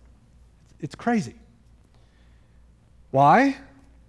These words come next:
Why, when most of your brain power is being used up by puberty, do you force yourself to work that hard? Well, it's because of righteousness.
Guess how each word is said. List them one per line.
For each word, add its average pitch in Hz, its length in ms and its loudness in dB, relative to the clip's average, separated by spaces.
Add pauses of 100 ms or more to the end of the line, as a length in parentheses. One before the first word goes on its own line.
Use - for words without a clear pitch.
(920)
Why, 254 400 4
when 220 460 0
most 208 480 2
of 185 240 2
your 175 100 -2
brain 175 300 0
power 147 480 0
is 139 120 -6
being 147 220 -2
used 147 260 0
up 147 180 0
by 135 120 0
puberty, 123 540 -4 (500)
do 143 80 -2
you 139 80 2
force 196 640 -2
yourself 131 500 -4
to - 80 -8
work 135 320 -4
that 151 280 0
hard? 135 500 -6 (580)
Well, 151 80 -4
it's - 160 -10
because 131 480 -6
of 151 120 -4
righteousness. 139 1000 -10